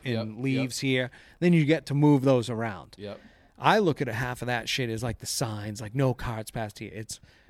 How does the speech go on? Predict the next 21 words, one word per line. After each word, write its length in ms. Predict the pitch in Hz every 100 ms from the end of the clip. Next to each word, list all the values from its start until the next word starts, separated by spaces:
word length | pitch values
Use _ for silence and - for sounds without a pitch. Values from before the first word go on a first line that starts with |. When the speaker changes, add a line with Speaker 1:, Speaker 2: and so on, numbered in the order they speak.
| - -
Speaker 1:
"God, 240 | - 110 104
this, 220 | 107 -
guys, 320 | 139 127 113
this 160 | 120 117
is 100 | 113
trash." 640 | - - 117 98 - - -
It's 160 | 110
all 540 | - 135 135 135 131 131
trash 640 | - 123 123 107 80 -
to 100 | -
me. 340 | 127 123 104 101
That's 200 | - 139
all 200 | 160 127
it 80 | 107
looks 320 | 135 156 -
like. 240 | - 98 87
Speaker 2:
Mm-hmm. 300 | 104 101 90
Speaker 1:
You 100 | 131
know, 140 | 127 113
it 100 | 117
makes, 560 | 127 120 170 - -